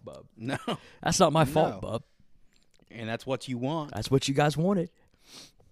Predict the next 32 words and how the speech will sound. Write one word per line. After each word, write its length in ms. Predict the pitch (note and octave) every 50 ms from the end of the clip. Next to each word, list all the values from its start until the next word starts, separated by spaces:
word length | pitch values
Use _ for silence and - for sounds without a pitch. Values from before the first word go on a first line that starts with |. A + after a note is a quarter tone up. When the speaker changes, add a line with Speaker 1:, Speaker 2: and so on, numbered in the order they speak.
| _ _ _ _ _ _ _ _ _
Speaker 2:
That's 240 | - A#2+ C#3 B2+ -
it. 140 | D#3+ F#3+ -
I 140 | A#2+ B2 E3
can 140 | - - C#4
control 460 | - G3+ - - - G#2+ G2+ F#2+ G2 G#2
it. 60 | - -
Speaker 1:
Yeah. 260 | - F#2 G#2+ B2+ C3 A#2 - _ _ _ _ _ _ _ - -
Yeah, 200 | F#2 G#2+ E3+ E3
fuck 280 | - - - G3+ A#3+ -
yeah. 240 | A#4 A4+ - - D#3 -
Speaker 2:
I 80 | - -
can 160 | F#3+ G3+ F3
block 300 | D3 C#3 C3 B2+ A2+ -
those 160 | - A#2 G#2
goddamn 380 | - A#2 A2 G#2+ G2 G#2+ G2+ G2
s-, 100 | G#2 - - - -
them 160 | A#2 G#2+ G#2
fidget 300 | - - A2 F#2 F2 F#2
spinners. 300 | - - A2+ G#2 G2+ G#2
Speaker 1:
Fuck 220 | - A#3 C4 - -
yeah. 340 | C#4 C#4 C4+ B3 G#3+ A#3+ - - _ _ _ _ _ _ _ _ _ _ _ _ _ _ _ _ _ -
Bugs 300 | A#2+ D#3+ F#3+ F#3+ D#3+ C3+
Speaker 2:
Not 40 | C#3
Speaker 1:
Bunny. 240 | D#3+ A3 A3+ F#3+ C#3 A2+
Speaker 2:
gonna, 120 | C3+ G#2+
not 180 | B2 C3+ D3 C3+
gonna 140 | - B2+ A#2
burn 320 | A2 A#2+ C#3+ C#3+ C#3+ B2+
my 160 | A#2+ B2 D3+
fucking 360 | E3+ - - A2 - - G#2 G2
brain 280 | G#2 G#2 G2 G2 F#2+
up. 220 | F#2+ F#2+ G2+ -